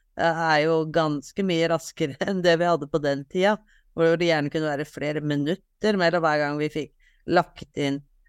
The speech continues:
et beløp i et regnskap, for eksempel.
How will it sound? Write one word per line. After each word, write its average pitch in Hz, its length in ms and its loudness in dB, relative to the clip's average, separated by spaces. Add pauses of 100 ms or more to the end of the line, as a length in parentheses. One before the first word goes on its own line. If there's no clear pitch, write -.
et - 160 -8
beløp 147 480 2
i 156 80 -6
et - 160 -6
regnskap, 139 800 -4
for 147 160 -8
eksempel. 151 460 -6